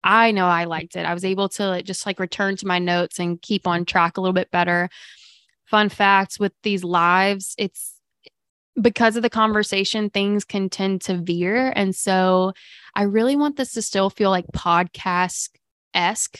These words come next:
without, and for the live to be an addition to our show instead of, like, getting too distracted. So I hope this episode was really good for you, and I hope you learned something. I feel like I learned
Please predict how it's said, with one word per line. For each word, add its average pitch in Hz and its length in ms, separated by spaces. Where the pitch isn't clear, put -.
without, 180 680
and 196 300
for 202 160
the 185 140
live 180 460
to - 100
be 185 160
an 180 60
addition 254 840
to 269 200
our 254 180
show 254 600
instead 190 580
of, 185 460
like, 185 540
getting 190 240
too - 140
distracted. 180 720
So 208 440
I 202 60
hope 240 160
this 285 160
episode 247 640
was 220 160
really 208 180
good 202 180
for 233 180
you, 240 480
and 196 440
I 196 100
hope 208 240
you 202 140
learned 180 320
something. 214 600
I 180 180
feel 202 160
like 185 160
I 170 180
learned 190 400